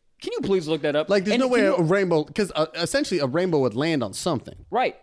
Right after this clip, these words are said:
Speaker 2: You walk outside,
Speaker 1: A
Speaker 2: your
Speaker 1: pile of
Speaker 2: house
Speaker 1: gold.
Speaker 2: is beautiful as shit, and you're s-, "Oh, what?" <laughs>
Speaker 1: That's so funny though. How many people have chased a rainbow to find the gold? Stupids. <laughs>
Speaker 2: Thousands.
Speaker 1: Millions, I think. And I think they're
Speaker 2: Millions.
Speaker 1: all Irish.
Speaker 2: I mean, think about when California had gold. Motherfucker was like, "Yo, I'm sorry, but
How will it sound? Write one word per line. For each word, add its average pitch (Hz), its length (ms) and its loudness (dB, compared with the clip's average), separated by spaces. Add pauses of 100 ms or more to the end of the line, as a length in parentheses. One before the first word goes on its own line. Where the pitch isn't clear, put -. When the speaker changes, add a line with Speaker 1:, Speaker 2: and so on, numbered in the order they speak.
(200)
Speaker 2:
You 208 80 -4
walk 196 220 0
outside, 190 400 0
Speaker 1:
A - 20 -4
Speaker 2:
your 156 80 2
Speaker 1:
pile 151 80 4
of 175 60 2
Speaker 2:
house 160 100 2
Speaker 1:
gold. 165 240 4
Speaker 2:
is 113 40 -12
beautiful 165 380 0
as 147 60 0
shit, 196 260 -2
and - 40 -8
you're 175 80 -2
s-, - 160 -14
"Oh, 202 80 -8
what?" 220 240 -6 (240)
<laughs> 190 240 -14
Speaker 1:
That's 226 200 0
so 262 140 2
funny 277 220 0
though. 165 100 2
How 233 180 -4
many 339 140 -4
people 285 200 0
have 165 140 -2
chased - 540 -4
a 180 80 0
rainbow 160 400 0
to 143 140 -6
find 151 360 -2
the 143 60 -4
gold? 123 320 -4 (520)
Stupids. 262 1080 -2
<laughs> - 60 -20 (420)
Speaker 2:
Thousands. 165 880 -2
Speaker 1:
Millions, 202 540 -2
I 117 80 -8
think. 233 340 -2
And 202 100 0
I 320 240 2
think 196 140 -2
they're 180 80 0
Speaker 2:
Millions. 156 100 -2
Speaker 1:
all 208 260 2
Irish. 220 200 0
Speaker 2:
I - 20 2
mean, 247 260 0
think 294 180 -2
about 240 200 0
when 220 320 0
California 214 500 0
had 180 220 -2
gold. 196 300 4
Motherfucker 208 380 0
was 175 160 2
like, 131 280 -2
"Yo, 120 320 0
I'm 151 120 -6
sorry, 160 320 0
but 127 180 -4